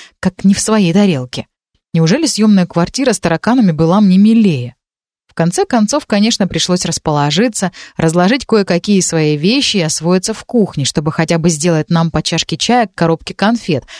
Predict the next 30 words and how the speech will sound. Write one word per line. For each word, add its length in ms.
которые 340
мы 80
купили 320
по 140
дороге. 480
"Здесь 400
даже 300
чайные 400
пакетики 720
имеются", 560
удивилась 560
я. 180
"Как 200
будто 280
в 80
квартире 480
кто-то 360
жил". 460
"Мне 260
кажется, 420
в 40
этих 240
хоромах 600
продукты 480
сами 300
появляются 640
по 140
взмаху 380
волшебной 500
палочки. 580